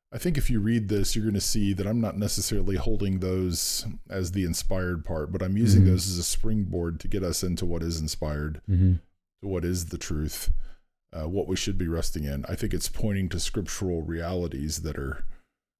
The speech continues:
Speaker 1: um, you know, helping us live a certain way.
Speaker 2: I, I don't know if there's a, uh,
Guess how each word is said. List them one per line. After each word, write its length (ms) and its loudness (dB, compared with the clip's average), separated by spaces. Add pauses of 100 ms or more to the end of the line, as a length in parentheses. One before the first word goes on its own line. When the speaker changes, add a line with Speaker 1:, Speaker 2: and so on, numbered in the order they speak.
(160)
Speaker 1:
um, 300 -8 (560)
you 80 -8
know, 100 -4
helping 280 -2
us 180 -4
live 180 -2
a 60 -2
certain 340 0
way. 280 -4 (360)
Speaker 2:
I, 240 2
I 80 2
don't 160 8
know 140 10
if 80 4
there's 340 8
a, 320 10
uh, 400 10